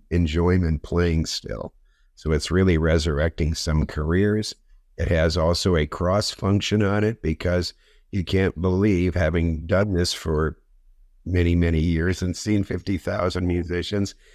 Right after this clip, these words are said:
there is a lot of single-sided deafness in the music industry, and they continue to play. Uh, so we have a cross system that actually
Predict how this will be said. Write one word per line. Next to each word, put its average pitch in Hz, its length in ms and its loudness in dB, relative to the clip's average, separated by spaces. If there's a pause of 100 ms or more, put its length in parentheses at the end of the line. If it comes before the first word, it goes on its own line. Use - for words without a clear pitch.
(140)
there 117 80 -2
is 165 100 2
a 160 80 0
lot 107 220 2
of 123 80 0
single-sided 113 800 0
deafness 120 560 -2
in 95 140 0
the 107 80 0
music 131 460 -2
industry, 82 540 -2
and 87 120 0
they 95 100 0
continue 98 460 0
to 87 100 -2
play. 90 540 -2 (840)
Uh, 85 280 0
so 95 380 0
we 95 140 2
have 98 140 2
a 87 40 -2
cross 101 380 -2
system 87 480 -4
that 82 120 0
actually 85 520 -4